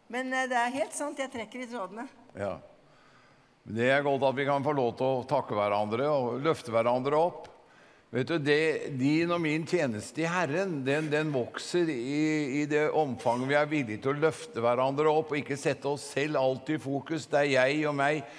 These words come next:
Speaker 2: Jeg vet ikke om dere har hilst på Ego Egesen i Egogata seks hundre og seksogseksti. Det er mye norske kjøtt- og fleskesentral, men, eh, når Den hellige ånd tar det,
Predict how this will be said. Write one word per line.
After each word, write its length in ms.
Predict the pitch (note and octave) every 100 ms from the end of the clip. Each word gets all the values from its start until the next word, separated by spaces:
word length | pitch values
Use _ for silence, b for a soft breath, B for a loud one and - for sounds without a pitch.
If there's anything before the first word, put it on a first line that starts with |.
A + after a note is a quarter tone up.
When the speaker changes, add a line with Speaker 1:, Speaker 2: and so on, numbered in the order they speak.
| B -
Speaker 2:
Jeg 80 | C3+
vet 160 | C3+
ikke 160 | C#3 D#3
om 80 | D#3
dere 160 | E3
har 60 | D3
hilst 240 | C3 -
på 160 | D#3 D#3+
Ego 320 | D3 C#3 D#3
Egesen 560 | D#3+ C#3+ B2+ B2 D#3 F#3
i 160 | D#3
Egogata 480 | B2+ C3 C3 C3 C#3+
seks 300 | C#3+ C#3 C3+ C#3+
hundre 160 | C3+ C#3+
og 80 | C3+
seksogseksti. 840 | C3+ A2+ C#3+ C#3 B2+ - G3+ D#3+ B B B B
Det 240 | A2+ C3 D3+ C3+
er 160 | D3
mye 320 | E3 D3 D#3
norske 400 | D#3+ C#3 - D3+
kjøtt- 320 | D3 C#3 C3+ D3+
og 60 |
fleskesentral, 800 | D3+ D3 - B2+ C3 B2 D#3 F#3
men, 280 | F#3+ D#3+ D#3+
eh, 380 | D#3+ D#3 D3+ D3
når 200 | D3 D3+
Den 140 | D3+
hellige 280 | D#3 C#3+ C#3+
ånd 220 | C#3+ C#3+
tar 180 | D3 D3
det, 180 | D#3+